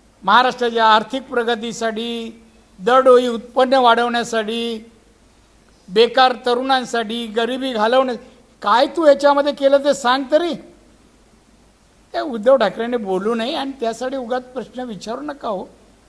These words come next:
आम्हाला कामं आहेत, ते बिनकामाचे आहेत. महाराष्ट्राची,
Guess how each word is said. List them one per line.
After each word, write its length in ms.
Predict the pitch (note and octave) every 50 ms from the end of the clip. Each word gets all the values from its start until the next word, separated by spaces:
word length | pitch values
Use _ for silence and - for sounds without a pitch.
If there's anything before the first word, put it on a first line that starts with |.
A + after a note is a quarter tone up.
| _ _ -
आम्हाला 320 | - G#3 A3+ B3 C4 C4+
कामं 400 | C4 C4+ C4 A#3+ A#3 A#3 B3+ C#4+
आहेत, 220 | D4 C#4+ B3+ F#3 - - - _ _ _ _ _ _ _ -
ते 60 | C4
बिनकामाचे 760 | B3+ B3+ C4+ C#4+ C#4+ B3+ C#4+ C#4 C4+ C4+ C#4 C4 - - A3+ G#3+
आहेत. 140 | F3+ D3 - - _ _ _ _ _ _ _ _ _ _ _ _ _ _ _ _ _ _ _ _ _ _ _ _ _ _ _ _ _ _ _ F#3+
महाराष्ट्राची, 600 | G#3 A#3+ A#3 C4+ C#4+ C4+ C#4 - C#4 C4 B3